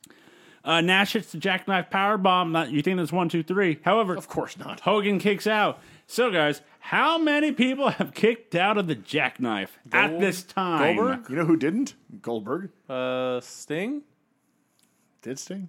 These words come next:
Speaker 1: Kicked
Speaker 2: Can't remember.
Speaker 1: out?
Speaker 2: I don't think anybody did in W C W.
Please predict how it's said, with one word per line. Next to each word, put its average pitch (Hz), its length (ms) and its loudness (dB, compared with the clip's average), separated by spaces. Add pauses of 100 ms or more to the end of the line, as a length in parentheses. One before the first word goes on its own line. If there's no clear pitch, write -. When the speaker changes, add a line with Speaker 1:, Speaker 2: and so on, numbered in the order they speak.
Speaker 1:
Kicked 175 160 -4
Speaker 2:
Can't 110 80 -8
remember. 196 180 -2
Speaker 1:
out? 262 60 -10 (1400)
Speaker 2:
I 165 120 0
don't 294 160 2
think 156 260 -2
anybody 208 460 -2
did 104 260 -10
in 110 80 -12
W 101 180 -10
C 104 120 -16
W. 92 220 -16